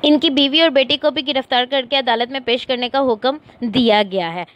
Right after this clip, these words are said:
इसके अलावा अगर गौर किया जाए तो इनके, अ, accounts, अ, में आने वाली रकम में इनके अपने असासजात के अलावा इनकी वालदा के नाम पर भी बहुत से पैसों की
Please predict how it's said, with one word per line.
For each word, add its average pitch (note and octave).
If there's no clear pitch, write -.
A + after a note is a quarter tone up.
इसके C#4+
अलावा F4+
अगर F#4
गौर D#4
किया E4+
जाए E4
तो F4
इनके, D4+
अ, C#4+
accounts, C#4+
अ, C#4
में C4+
आने C#4
वाली D4
रकम C#4
में C#4+
इनके C4+
अपने D4
असासजात C#4
के D4
अलावा C4
इनकी D#4+
वालदा B3
के C4
नाम B3+
पर C4+
भी C4
बहुत B3
से D4
पैसों B3
की C4